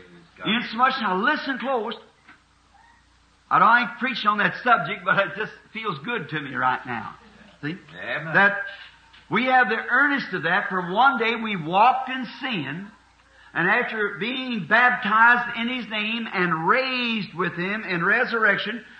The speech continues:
Speaker 2: we've been brought out of sin,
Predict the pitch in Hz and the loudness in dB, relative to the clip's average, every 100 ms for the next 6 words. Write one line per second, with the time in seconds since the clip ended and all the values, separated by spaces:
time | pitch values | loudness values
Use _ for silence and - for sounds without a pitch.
0 | - 220 208 170 220 160 214 247 254 - | -6 -4 -2 0 0 2 4 6 4 0
1 | 226 277 294 294 190 - - 165 160 185 | 4 6 6 4 0 -2 -8 -6 -4 -4
2 | 240 | -8